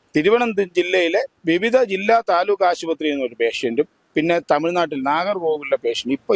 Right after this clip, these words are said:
ഇത്ര നാല് ജില്ലയിലെ പേഷ്യന്റും കൂടെ, ഏഹ്, തിരുവനന്തപുരം മെഡിക്കൽ കോളേജ് കാർഡിയോളജി വിഭാഗത്തിൽ വരുമ്പോൾ ഒരു ദിവസം എണ്ണൂറ് മുതൽ ആയിരം വരെ ഒ പി വരുന്നു. ഈ ഒ പി പേഷ്യന്റിനെ ഒന്നും അഡ്മിറ്റ് ചെയ്താൽ കിടക്കാൻ സ്ഥലമില്ല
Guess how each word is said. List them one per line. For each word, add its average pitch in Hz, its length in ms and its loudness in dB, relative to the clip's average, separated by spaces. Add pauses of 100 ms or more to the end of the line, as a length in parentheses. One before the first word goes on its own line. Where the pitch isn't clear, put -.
ഇത്ര - 220 0 (180)
നാല് 254 340 0
ജില്ലയിലെ 208 320 0
പേഷ്യന്റും 175 480 -2
കൂടെ, 160 180 2 (560)
ഏഹ്, 139 300 4 (100)
തിരുവനന്തപുരം 180 460 2
മെഡിക്കൽ 156 320 0
കോളേജ് 151 260 2
കാർഡിയോളജി 147 560 0
വിഭാഗത്തിൽ 139 480 0
വരുമ്പോൾ 110 360 0 (200)
ഒരു 196 140 2
ദിവസം 214 280 2 (360)
എണ്ണൂറ് 214 440 2
മുതൽ 202 280 0
ആയിരം 202 280 0
വരെ 190 120 2
ഒ 180 220 4
പി 190 120 0
വരുന്നു. 147 220 0 (220)
ഈ 156 140 2
ഒ 160 120 6 (140)
പി 185 60 -2
പേഷ്യന്റിനെ 180 600 0
ഒന്നും 180 200 -2 (540)
അഡ്മിറ്റ് 170 360 -2
ചെയ്താൽ 185 240 2 (120)
കിടക്കാൻ 180 460 2
സ്ഥലമില്ല 180 380 0